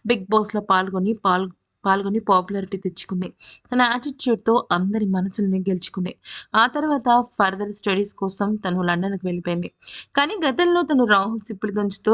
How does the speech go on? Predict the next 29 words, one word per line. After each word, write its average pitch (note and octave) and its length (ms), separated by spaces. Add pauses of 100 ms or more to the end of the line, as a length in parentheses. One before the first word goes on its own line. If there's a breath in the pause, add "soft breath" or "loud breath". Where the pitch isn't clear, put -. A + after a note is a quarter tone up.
రిలేషన్‌లో G3 560
ఉందన్న F#3 340
వార్తలు F3+ 440
వచ్చినా F#3 340
కూడా G3+ 260 (460 loud breath)
వాళ్ళిద్దరు C4+ 380
బెస్ట్ A#3+ 300
ఫ్రెండ్స్ A#3 300
అని G3 200
కొట్టిపడేశారు F#3 840
ఇద్దరు E3+ 300
కూడా. E3+ 240 (520 loud breath)
అయితే C4+ 300
ఇక B3 140 (160)
అమెరికాలో G#3+ 600 (100)
హౌస్ G3+ 460
అయి G3+ 200
పై F#3 180 (300)
ఇండియన్ G#3 300
రిజర్వేషన్ F#3+ 580
అనే F#3 200
విజిటింగ్ F#3 420
ప్లేస్ F#3 260
వద్ద D#3+ 260 (480 loud breath)
కొండల్లో C4+ 480 (120)
ఒక G3 160 (140)
అబ్బాయితో G3 440
దిగిన F#3 340
ఫోటో F3+ 360